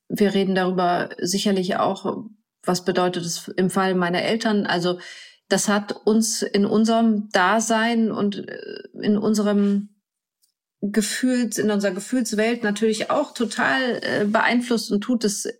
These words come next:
ganz regelmäßig. Ähm,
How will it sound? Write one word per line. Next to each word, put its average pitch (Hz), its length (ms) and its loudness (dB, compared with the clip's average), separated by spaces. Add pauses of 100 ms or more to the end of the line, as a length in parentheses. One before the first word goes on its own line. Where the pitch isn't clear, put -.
ganz 214 300 0
regelmäßig. 214 760 0 (560)
Ähm, 208 640 2